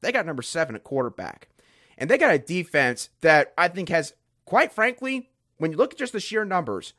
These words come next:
this defense has been all right in rush defense. And I think that they got the interior players to stymie this Tennessee ground game a little bit and force them to really have to earn their yards and their points. And also, I think you got a secondary that, quite frankly, is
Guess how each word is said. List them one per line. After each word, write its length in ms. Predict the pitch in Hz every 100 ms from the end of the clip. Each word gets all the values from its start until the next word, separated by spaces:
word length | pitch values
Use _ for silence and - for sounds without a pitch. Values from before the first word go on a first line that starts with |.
| -
this 160 | 226
defense 300 | 262 254 247
has 100 | 202
been 160 | 175 175
all 140 | 170
right 260 | 170 190 185
in 60 | 131
rush 180 | 117
defense. 540 | - - 95 - - - _ _ _ _
And 120 | 135
I 140 | 165 202
think 200 | 220 202
that 40 |
they 140 | 175
got 240 | 170 175 165
the 100 | 151
interior 300 | 135 185 165
players 420 | - 170 165 156
to 480 | - - 180 175 156 _ _ _
stymie 680 | - - 185 247 202 87 _ _ -
this 200 | 156 -
Tennessee 360 | - 180 151 170
ground 360 | 147 156 175 170
game 120 | 139
a 40 |
little 180 | 131 131
bit 260 | 135 143 - - -
and 160 | 196
force 420 | - 190 208 240
them 220 | - 110 -
to 160 | 160
really 300 | 135 175 196
have 200 | 185 175
to 200 | 170 165 _
earn 400 | 160 202 190 156 143 _ -
their 200 | 160 160
yards 400 | 143 147 156 165
and 80 |
their 120 | 156 156
points. 600 | - 233 170 - - - _ _ _
And 160 | - 160
also, 480 | 202 233 254 247 226 - _
I 140 | - 262
think 120 | 240
you 80 | 202
got 60 |
a 40 | 165
secondary 720 | - 175 165 202 185 196 185
that, 180 | 135 -
quite 260 | 165 170
frankly, 380 | - 175 170 165
is 180 | -